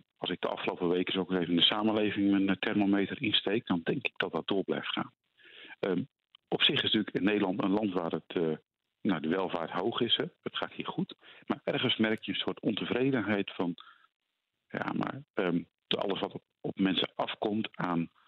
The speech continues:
ehm, maatregelen op het gebied van klimaat, die soms net een tikje te ver gaan. Alles wat speelt rond stikstof, waar mensen zeggen, "Ja, kunnen we hier nog leven?"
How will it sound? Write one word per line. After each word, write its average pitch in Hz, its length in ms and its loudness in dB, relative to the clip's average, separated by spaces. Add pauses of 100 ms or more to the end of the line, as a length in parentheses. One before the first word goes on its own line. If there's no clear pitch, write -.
(380)
ehm, 80 380 0 (280)
maatregelen 92 640 0
op - 80 -8
het - 80 -12
gebied 87 220 -8
van 87 140 -4
klimaat, 92 420 0
die 104 100 -2
soms 101 240 0
net 98 260 2
een 98 80 -4
tikje - 280 -2
te 98 120 0
ver 92 200 2
gaan. 87 280 0 (460)
Alles 98 220 -2
wat 95 100 0
speelt 95 280 -2
rond 90 140 0
stikstof, - 540 -2
waar 90 100 0
mensen 90 280 0
zeggen, 82 200 0
"Ja, 90 200 0
kunnen 101 220 4
we 92 60 4
hier 92 100 4
nog 80 140 0
leven?" 110 520 2